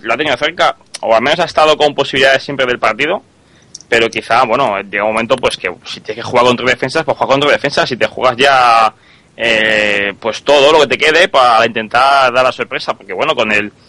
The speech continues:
con dos cero, pues eran dos goles lo que hace falta de Valencia para poder pasar a la final. Pues hombre, realmente si mantienes en el campo tu esquema inicial de cuatro defensas, el doble pivote y tal,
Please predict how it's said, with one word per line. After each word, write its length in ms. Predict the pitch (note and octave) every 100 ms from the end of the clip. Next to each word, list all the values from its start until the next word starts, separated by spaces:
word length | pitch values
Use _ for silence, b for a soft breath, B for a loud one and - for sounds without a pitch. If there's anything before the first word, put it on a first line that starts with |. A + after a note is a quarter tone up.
| b -
con 140 | A#2
dos 160 | C#3 C#3
cero, 300 | F3 G#3+ A#3
pues 200 | C3 -
eran 120 | D3
dos 120 | C#3 B2
goles 180 | C#3
lo 80 | B2
que 60 | A#2
hace 120 | A#2+
falta 200 | B2 A#2
de 60 | A2
Valencia 280 | A#2 -
para 160 | D3+ A#2+
poder 460 | G#2+ A#2 A2 G#2 -
pasar 280 | A2+ - A#2
a 20 |
la 60 | A2+
final. 260 | A2 C#3 - b b b _
Pues 160 | F#2+ -
hombre, 320 | A#2 G2+ E2 -
realmente 400 | G#2 G#2 A2 A2+
si 380 | A2+ A2+ G#2+ G#2+
mantienes 400 | G#2 G#2+ A#2+ A2+
en 60 | A#2+
el 60 | A2+
campo 360 | A#2+ A#2 A#2+
tu 140 | A2+ A#2+
esquema 380 | A2+ C3+ B2+ B2+
inicial 500 | B2 B2 C3 B2+ B2+
de 140 | B2+
cuatro 260 | C3 B2 B2+
defensas, 800 | B2+ - C3 C3 - B2+ B2+ C3 C3
el 100 | A#2+
doble 180 | B2+
pivote 260 | B2 B2 B2+
y 60 | B2
tal, 160 | C#3